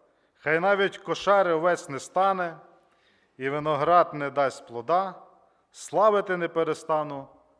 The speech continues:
Господа Христа». Легко дякувати, коли є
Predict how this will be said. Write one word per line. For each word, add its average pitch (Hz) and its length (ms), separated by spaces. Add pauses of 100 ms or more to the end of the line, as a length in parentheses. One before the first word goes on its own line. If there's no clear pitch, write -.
(220)
Господа 120 720 (1000)
Христа». - 560 (2250)
Легко 160 400
дякувати, 135 560
коли 135 300
є 117 400